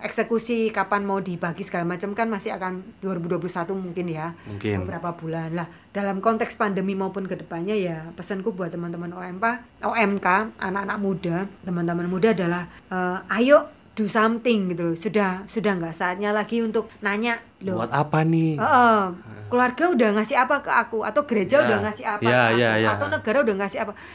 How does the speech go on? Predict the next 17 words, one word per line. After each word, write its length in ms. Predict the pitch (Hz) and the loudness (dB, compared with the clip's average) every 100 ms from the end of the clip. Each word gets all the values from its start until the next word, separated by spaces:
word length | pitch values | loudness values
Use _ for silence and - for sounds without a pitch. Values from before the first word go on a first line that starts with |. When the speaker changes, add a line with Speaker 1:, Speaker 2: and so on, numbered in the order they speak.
| - | -10
Speaker 1:
Enggak, 200 | 285 311 | -2 0
teman-teman, 380 | 262 254 240 240 | 0 -4 -4 -4
kita 180 | 254 277 | -2 0
ini 140 | 311 349 | 0 2
wis 200 | 330 - | 0 0
gede, 440 | 247 - - 220 190 | -4 -4 2 4 4
wis 140 | 202 | 2
dewasa 720 | 196 180 170 185 - 165 156 | 0 0 0 -2 -2 -4 -4
gitu 240 | 160 160 156 | -10 -10 -12
loh. 40 | _ | _
Sekarang 340 | - 277 277 294 | -2 0 2 0
saatnya 360 | 262 240 277 | 0 0 0
adalah 240 | 311 175 185 | -2 -2 -2
bertanya 400 | 180 - 220 247 | -2 0 0 0
ke 100 | 240 | -4
dirimu 280 | 190 180 180 | -2 -2 -2
sendiri, 380 | 175 180 180 | -4 -2 -2